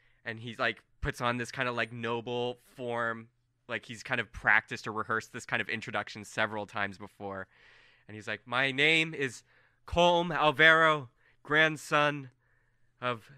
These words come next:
the, the thirtieth king of Orem, Pontus Alvaro, and, uh, I believe I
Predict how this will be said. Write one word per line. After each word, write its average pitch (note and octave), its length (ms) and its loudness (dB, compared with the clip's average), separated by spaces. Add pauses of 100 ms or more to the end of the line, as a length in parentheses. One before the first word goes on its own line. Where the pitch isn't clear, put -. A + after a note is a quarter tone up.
(160)
the, A2 240 -6 (320)
the A#2+ 80 -10
thirtieth D3+ 720 2 (400)
king D#3 340 -2
of A#2+ 240 -8 (120)
Orem, D3 480 2 (380)
Pontus D3+ 460 -2
Alvaro, B2+ 640 4 (800)
and, A2+ 300 -6 (720)
uh, G#2 240 -6 (1040)
I A2 360 -8 (840)
believe C3 500 -2
I A#2+ 420 2